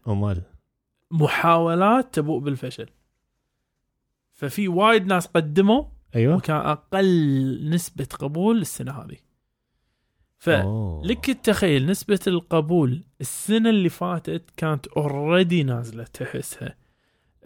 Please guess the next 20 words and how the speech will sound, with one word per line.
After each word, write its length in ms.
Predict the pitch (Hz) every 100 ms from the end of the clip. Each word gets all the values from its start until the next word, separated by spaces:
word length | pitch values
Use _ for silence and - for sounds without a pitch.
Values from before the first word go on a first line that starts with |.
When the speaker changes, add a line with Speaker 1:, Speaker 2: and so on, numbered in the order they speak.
| -
Speaker 2:
عشرين 800 | 131 - - 175 208 214 226 233
فاصلة 400 | - 160 151 -
أربعة 280 | 156 151 127
في 120 | -
المية. 320 | 120 - -
يعني 200 | - 131
من 320 | 147 147 147 151 _
آلاف 840 | 151 156 165 208 269 277 269 240
اللي 140 | 190 175
تقدموا، 720 | 180 - 156 147 151 185 -
عشرين 480 | 135 - 175 175 170
فاصلة 320 | 151 139 131
أربعة 220 | 151 139
في 100 | -
المية 260 | 139 139 135
فقط 380 | - 147 151
منهم 240 | 151 139 143
اللي 120 | 127
تم 180 | - 127
قبوله. 460 | - 147 202 147